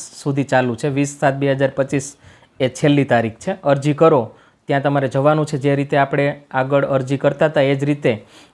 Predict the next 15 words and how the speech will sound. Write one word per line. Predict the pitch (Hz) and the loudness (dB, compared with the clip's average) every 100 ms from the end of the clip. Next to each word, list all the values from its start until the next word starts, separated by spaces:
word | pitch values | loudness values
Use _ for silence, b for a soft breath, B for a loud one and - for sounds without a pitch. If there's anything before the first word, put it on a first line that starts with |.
| - | -2
અરજી | 131 131 151 | 0 0 2
કરવાની | 147 139 131 120 | 2 4 2 0
છે. | 135 | -2
બહુ | 135 151 | 0 0
સરળ | 147 156 151 | 2 0 0
પ્રક્રિયા | 139 139 143 135 | -2 -4 0 0
થઈ | 139 127 | 0 -2
ગઈ | 127 | -2
છે. | 123 151 | 0 0
હવે | 131 170 - b b b - | 2 0 -4 b b b -2
તમારી | 139 139 | 2 2
જાતે | 139 143 156 | 2 2 2
મોબાઈલમાંથી | 135 143 147 143 151 143 147 | 2 2 2 2 0 -2 0
પણ | 143 139 | -4 -2
તમે | 139 165 | -2 -2